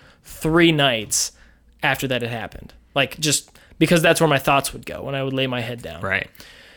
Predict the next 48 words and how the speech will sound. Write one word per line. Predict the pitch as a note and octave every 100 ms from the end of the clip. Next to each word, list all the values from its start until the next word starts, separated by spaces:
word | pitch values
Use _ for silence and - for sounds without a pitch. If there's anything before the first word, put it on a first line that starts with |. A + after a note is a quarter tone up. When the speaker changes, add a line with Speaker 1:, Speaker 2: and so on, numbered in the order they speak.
| - _ _ _ _ _ _ _ _ _ -
Speaker 1:
And | F3+
I |
remember | G3+ G3+ G3
the | E3+
next | E3+ F3+ - C#3
day, | D3+ F#3 F3 A#2 A#2 A#2+ - _ _ _ _ _ _ _ _ _ _ - -
the | F#3
next | G3+ D#3
day | D#3 F#3
I | E3+
went | D#3 D#3
to | D3
see | - G#3+ G#3+
Sarah | - D3 B2+ B2 -
after | D#3+ E3 D#3+
Travis | D3 D3+ C#3 C3 -
had | C3 B2+
told | D#3+ D#3+ D3
me | A#2 A2+
that | A#2+ B2
he | B2
was | A#2+
dating | D3 D3+ D3
her. | - - - - _ _ -
I | D#3
met | E3+
her | D#3+
at | D3
Courthouse | - E3 D3 C#3
Coffee, | - D3 C3
and | A#2
I | A#2+
said, | - B2
"Hey, | C3+
we | B2+
need | B2+ A#2
to | A2
talk." | - - - -
Speaker 2:
Coffee | A2 F#2+
shop | F#2+ F#2+
in | F#2
Warsaw, | F#2 - -
Indiana. | - - -
Speaker 1:
Right, | B2 -
sorry. | - A#2 D#2+ - - - - - - - - - _ - - - _
And | A3 G3
so | B3+
she's | G#3+ - C#4+ C#4+ A3